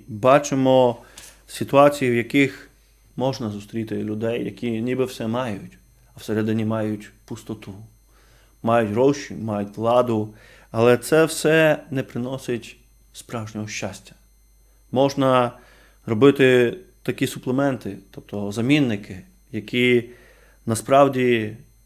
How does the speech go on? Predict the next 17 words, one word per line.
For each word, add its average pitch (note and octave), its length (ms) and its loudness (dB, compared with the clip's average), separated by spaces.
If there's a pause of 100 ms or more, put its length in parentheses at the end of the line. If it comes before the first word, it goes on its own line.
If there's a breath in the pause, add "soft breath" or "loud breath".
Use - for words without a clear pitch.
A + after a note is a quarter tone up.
(340)
втамовують A2+ 760 -2 (300)
цю A2+ 300 -4
жагу B2 580 -2 (260)
до A#2 420 0
щастя, B2 500 -4
до A2+ 140 0
любові A#2 680 2 (220 loud breath)
тільки B2 320 -6
на A2 100 -4
хвилину. G#2 500 -8 (1400 soft breath)
Але G#2 560 0 (320)
це, A2+ 500 4
що - 200 -12
говорить A2+ 400 -2
Ісус, - 480 -4 (540)
«Моя A#2 220 0
мати, A2+ 320 -4